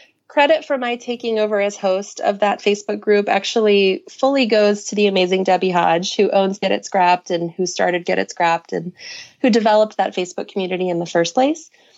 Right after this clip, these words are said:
And after Get It Scrapped discontinued its membership last year, I'm, I think this is another testament to our creative community. It's just that Debbie was so thoughtful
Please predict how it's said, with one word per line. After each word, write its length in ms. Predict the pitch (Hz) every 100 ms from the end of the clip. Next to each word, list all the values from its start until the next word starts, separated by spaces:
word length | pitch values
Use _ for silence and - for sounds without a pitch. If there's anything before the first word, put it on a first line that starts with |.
| _ _ -
And 220 | 208 202
after 260 | 233 - 330
Get 160 | 277
It 100 | 247
Scrapped 480 | - 214 208 - -
discontinued 760 | 214 208 214 196 196 202 208 196
its 180 | 185
membership 560 | 190 175 196 214 254 247
last 320 | 247 247 -
year, 380 | 262 254 262 -
I'm, 300 | - 214 214 - _ _ -
I 80 |
think 300 | 233 311 311 -
this 260 | 247 294 330
is 100 | 269
another 300 | 220 202 202
testament 500 | 196 190 185 180 -
to 60 |
our 160 | - 175
creative 380 | - 180 175 170
community. 540 | 190 185 180 175 170
It's 220 | 170 180
just 200 | - 185
that 100 | 202
Debbie 300 | 202 254 339
was 200 | 302 208
so 200 | - 214
thoughtful 640 | 208 185 - - 180 170